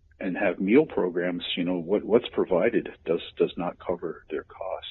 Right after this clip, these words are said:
So there's a little extra that we do there to help them to make sure that, yeah, they, they don't, you know, drop out of school because, you know, they can't afford it. And, uh, and a big one, of course,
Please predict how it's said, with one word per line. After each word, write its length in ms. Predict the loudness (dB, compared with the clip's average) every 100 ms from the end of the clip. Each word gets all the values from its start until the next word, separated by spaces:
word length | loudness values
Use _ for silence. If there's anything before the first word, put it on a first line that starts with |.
| -8
So 160 | -8 -8 -20 -20 -20 -18 -12 0
there's 180 | 2 6
a 60 |
little 240 | 8 10 8
extra 320 | 6 0 4
that 180 | 4 4
we 80 |
do 200 | -4 -2
there 200 | 2 2
to 80 | 2
help 260 | 2 2 2
them 200 | 0 2
to 80 | 2
make 160 | 0 -2 0
sure 120 | 0
that, 160 | 2 2
yeah, 200 | 2 0 2
they, 200 | -2 -6 -4
they 120 | -2
don't, 240 | -2 -4 -8 _
you 120 | -12 -6
know, 280 | -6 -8 -14 _ -2
drop 300 | 0 2 2
out 100 | 2
of 80 | -2
school 240 | -2 0 0
because, 380 | 0 -2 -2 -2
you 80 | -6
know, 100 | -6
they 120 | -6
can't 200 | -6 -6
afford 380 | -6 -4 -2 -2
it. 100 | -4 -6 -10
And, 340 | -10 -8 -4
uh, 160 | -4 -6 -12 -20 -20 -18 -16 -16 -10 2
and 120 | 4
a 20 |
big 180 | 10 10
one, 140 | 10
of 80 | 6
course, 280 | 8 8